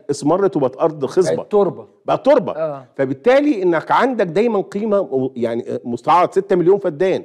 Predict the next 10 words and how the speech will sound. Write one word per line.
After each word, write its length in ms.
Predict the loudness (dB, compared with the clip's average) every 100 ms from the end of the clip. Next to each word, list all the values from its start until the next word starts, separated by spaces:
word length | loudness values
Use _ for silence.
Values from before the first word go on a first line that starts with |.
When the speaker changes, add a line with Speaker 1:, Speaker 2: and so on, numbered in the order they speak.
| -8
Speaker 2:
آه. 300 | -2 -2 -2 2
Speaker 1:
او 140 | 4
أربعة 340 | 4 2 2 4
مليون 280 | 4 4
فدان 500 | 2 -2 2 2 2
في 140 | -2 -4
الارض 260 | 0 0
الصحراويه. 720 | -2 -6 -2 2 4 2 0 -10
Speaker 2:
آه. 320 | -8 -8 -12 -18
Speaker 1:
آه، 280 | -16 -16